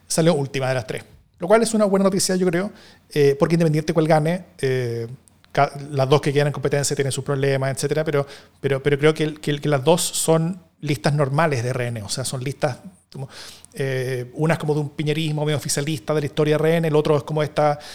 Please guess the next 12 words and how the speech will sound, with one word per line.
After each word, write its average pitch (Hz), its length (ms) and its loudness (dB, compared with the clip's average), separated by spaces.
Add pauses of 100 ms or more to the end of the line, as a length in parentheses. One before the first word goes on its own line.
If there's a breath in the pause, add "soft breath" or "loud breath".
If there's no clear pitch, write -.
(140 loud breath)
esta - 180 -2
cosa 156 280 2
media 147 300 0
como 139 220 -2
social 143 320 -2
cristiana, 143 960 0 (320)
me-, 147 120 -8
medio 147 180 2
desbordista. 151 640 0 (440 loud breath)
Eh, 147 340 2
eh, 160 100 -2
am-, 196 220 2